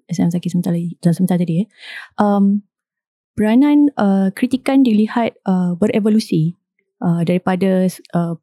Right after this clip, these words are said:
pada mulanya untuk memahamkan khalayak tentang apa itu karya sastra dan apakah yang ingin disampaikan oleh karya sastra, kepada, uh, sebentuk obor yang, uh, boleh menyemarakkan, uh, dunia sastra dan seterusnya menggalakkan perkembangannya lagi.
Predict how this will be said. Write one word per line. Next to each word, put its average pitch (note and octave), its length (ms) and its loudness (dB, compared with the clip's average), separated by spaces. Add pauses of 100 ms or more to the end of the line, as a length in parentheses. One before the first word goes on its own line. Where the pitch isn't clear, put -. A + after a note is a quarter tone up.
pada F3+ 160 0
mulanya F#3+ 480 0
untuk F3+ 320 0
memahamkan F3+ 640 0
khalayak F3+ 380 -2
tentang F3+ 280 -4
apa - 160 -14
itu - 160 -14
karya D#3 160 -2
sastra E3 480 -4
dan E3 160 -8
apakah E3+ 280 -4
yang D#3+ 200 -2
ingin E3+ 160 -2
disampaikan E3+ 480 -6
oleh D#3 80 -6
karya D#3+ 240 -6
sastra, A3+ 320 -6 (400)
kepada, G3+ 760 -2 (120)
uh, E3+ 240 -2
sebentuk G#3 480 0
obor G3+ 400 0
yang, F3+ 320 0 (400)
uh, F3+ 160 0
boleh F#3+ 240 2
menyemarakkan, G3+ 1040 0 (240)
uh, F3 240 0
dunia F3+ 240 0
sastra G3+ 320 -4
dan G3 40 -6
seterusnya G3+ 600 -2 (120)
menggalakkan F3+ 600 0
perkembangannya E3 560 -4
lagi. D#3+ 240 -6